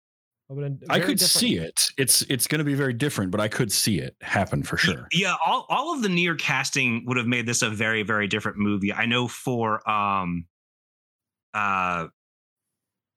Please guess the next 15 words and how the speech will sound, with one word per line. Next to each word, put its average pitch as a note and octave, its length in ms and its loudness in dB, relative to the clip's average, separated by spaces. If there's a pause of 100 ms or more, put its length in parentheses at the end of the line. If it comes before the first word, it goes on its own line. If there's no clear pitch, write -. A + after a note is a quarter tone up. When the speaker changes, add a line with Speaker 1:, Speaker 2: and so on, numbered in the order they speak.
Speaker 3:
what's A2 280 -4
Paul E2+ 220 -4
Walker's, E2+ 280 -2
but B2+ 180 -8
Brian, B2+ 600 0
they B2+ 300 0
had, A#2 520 0 (220)
uh, G2+ 380 0 (220)
they C#3 180 0
actually D3+ 420 0
offered D#3+ 360 -2
the G#2+ 60 0
role G2+ 280 0
to - 160 -6
Eminem, G2 420 -2